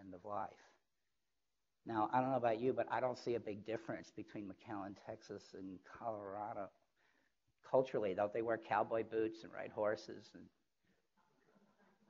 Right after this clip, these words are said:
drink a lot of beer? I don't know. <laughs> I don't know. There's, so what's the difference? Well, you can also look at, uh,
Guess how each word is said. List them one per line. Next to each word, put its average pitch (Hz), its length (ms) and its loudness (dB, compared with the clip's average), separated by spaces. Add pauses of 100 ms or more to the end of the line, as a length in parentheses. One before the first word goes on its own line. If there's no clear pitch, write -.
(140)
drink 123 200 2
a 143 40 8
lot 131 220 10
of 120 100 0
beer? 131 320 6
I 147 160 8
don't 208 220 12
know. - 680 10
<laughs> - 1200 2
I 190 120 6
don't 185 360 2
know. - 360 8 (1080)
There's, 185 260 10 (200)
so 196 100 12
what's 185 280 12
the 196 120 6
difference? - 540 0 (640)
Well, 175 200 12
you 180 120 8
can 180 180 4
also 165 400 6
look 143 240 4
at, 117 240 0 (240)
uh, 117 200 0